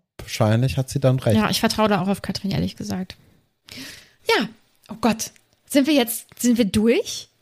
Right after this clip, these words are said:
Speaker 1: Es hat dann doch ein bisschen länger gedauert als angenommen,
Speaker 2: Ja.
Speaker 1: ne? Im Vorhinein, wir dachten so, ah, zwanzig Minuten kriegen wir wahrscheinlich doch dann rum. Jetzt ist es fast eine Stunde.
Speaker 2: Mhm.
Speaker 1: Also es hat sich, äh, es hat sich dann doch einiges aufgestaut,
Speaker 2: Ja.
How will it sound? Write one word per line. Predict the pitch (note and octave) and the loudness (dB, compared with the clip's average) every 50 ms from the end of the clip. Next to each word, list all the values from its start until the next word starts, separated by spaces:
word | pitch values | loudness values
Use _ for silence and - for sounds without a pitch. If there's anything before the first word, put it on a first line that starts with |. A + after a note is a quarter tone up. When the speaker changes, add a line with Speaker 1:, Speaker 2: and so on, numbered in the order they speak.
| _ _ _ _ | _ _ _ _
Speaker 1:
Es | D3+ C#3+ C3 C#3 | 2 2 4 4
hat | C3+ C3 - | 2 4 4
dann | E3 E3 E3 | 4 2 4
doch | E3+ F3 F3 | 2 0 0
ein | F#3 F3 | 0 0
bisschen | F3 F3+ - - F3+ | 0 -2 0 0 2
länger | F3+ F#3 F#3 F3+ F3 F3 | 2 2 2 2 2 2
gedauert | F3 F#3 E3+ F3 E3 E3 E3 E3+ | 2 2 2 4 4 2 2 2
als | - D3+ D#3+ - | 0 -2 -2 0
angenommen, | D3+ F#3+ F3+ D#3+ B2 G#2 - G4 | 0 2 4 4 4 4 4 4
Speaker 2:
Ja. | F4+ D4+ F#2+ | 4 4 4
Speaker 1:
ne? | G2 A#2 D#3 F3+ - | 4 4 2 2 0
Im | C3+ | -4
Vorhinein, | B2+ - C3+ C3+ C#3+ D3 D3 D3 C#3+ C#3+ C#3+ C3+ | -2 2 2 2 4 2 2 2 2 2 2 2
wir | C#3 | 2
dachten | D3 C#3+ C3+ - - | 2 0 0 0 -4
so, | C3+ C#3 D3+ C#3 | -2 0 2 2
ah, | B2+ C#3+ D3+ D3+ D3 C#3+ C#3 - _ _ _ _ _ - | 2 4 4 4 2 0 -2 -8 _ _ _ _ _ 0
zwanzig | - D3 D3 - D3+ C#3+ - | 2 2 2 2 0 0 2
Minuten | D3+ C#3+ D3 F3 E3 | 2 2 2 2 -2
kriegen | C3 - - C#3+ D3 | -4 -2 0 2 2
wir | D3 C#3 C3+ | 2 2 2
wahrscheinlich | C3+ B2+ - - B2+ C3 C3+ - - | 2 2 2 2 2 2 2 0 2
doch | - B2 C3 | 2 2 2
dann | - - D3+ C#3 C3+ | 2 2 2 2 2
rum. | C3 - C3 C3+ D3+ F3 - - - - - - - | 2 2 2 2 2 0 -2 -8 -16 -20 -20 -20 0
Jetzt | - C3 C3+ - | 2 2 2 4
ist | F3 F3 | 4 2
es | D#3+ - | 2 4
fast | - E3+ D#3+ - | 2 2 4 2
eine | D#3+ C3+ | 2 2
Stunde. | - - - B2 B2 C3+ D3 D3+ F3+ G3 A#3 | 2 2 2 2 4 4 2 4 4 4 4
Speaker 2:
Mhm. | A3 A3+ C#4 - | 2 0 0 2
Speaker 1:
Also | G#3+ - C3+ C#3+ D3 D3 D3+ | 2 2 2 4 2 2 2
es | E3 D3+ C3+ - | 2 0 -2 0
hat | D3 C#3 C3+ - | 0 0 0 2
sich, | - F3 E3+ E3 E3 - - - _ _ _ _ _ - | 2 2 2 2 0 -2 -8 -12 _ _ _ _ _ 0
äh, | D3 D3+ C#3 G#2 A#2 - | 2 2 2 0 -2 -2
es | - C#3 C#3 - | -2 0 2 4
hat | F3 F#3 F3+ - | 2 2 2 2
sich | F#3 F3 | -2 2
dann | - F3+ F3 F3 | 2 2 4 4
doch | F3+ F3 | 2 0
einiges | - D#3+ F3+ F3+ F3 F3+ E3 - | 2 2 2 2 2 0 -2 0
aufgestaut, | - D#3+ D#3 D3+ - A2+ - - - F2 E2+ F#2 | 2 2 2 2 0 -2 -2 0 2 2 4 4
Speaker 2:
Ja. | G4 - | 2 2